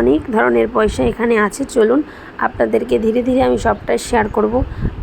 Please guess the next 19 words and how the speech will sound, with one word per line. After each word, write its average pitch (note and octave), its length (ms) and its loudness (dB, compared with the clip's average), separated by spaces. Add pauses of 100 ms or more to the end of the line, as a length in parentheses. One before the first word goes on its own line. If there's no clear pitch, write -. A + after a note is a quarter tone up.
আমার G#3 240 2
গলার G#3+ 420 2
আওয়াজটা G#2 380 0
একটু - 340 -2
ইগনোর A2+ 360 2
করবেন, A2+ 280 2 (120)
কী A#2+ 100 -2
করা A2 240 0
যাবে G#2+ 320 2
আর G#2+ 60 -2 (100)
বলুন। A3+ 220 2 (1120)
শরীর - 320 0
খারাপ C4 200 0 (100)
থাকলে B3+ 280 2 (240)
সেটা A#3 260 -2 (120)
তো A#3 80 2 (320)
আমাদেরকে G#3+ 560 2 (280)
শরীর A3+ 340 0
খারাপ G#3+ 200 2